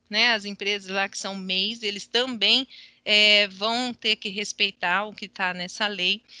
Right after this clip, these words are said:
E aí nós temos, seja eles, é, em todos os empregadores,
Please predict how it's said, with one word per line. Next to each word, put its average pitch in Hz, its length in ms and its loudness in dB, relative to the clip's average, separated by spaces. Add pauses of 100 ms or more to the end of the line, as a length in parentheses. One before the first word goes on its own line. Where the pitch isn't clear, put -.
(260)
E 226 120 2
aí 247 180 6
nós 269 240 -4
temos, 214 340 2
seja 311 320 -2
eles, 247 420 0
é, 202 320 0 (540)
em 214 100 -6
todos 294 440 -6
os 285 100 -6
empregadores, 226 1080 -2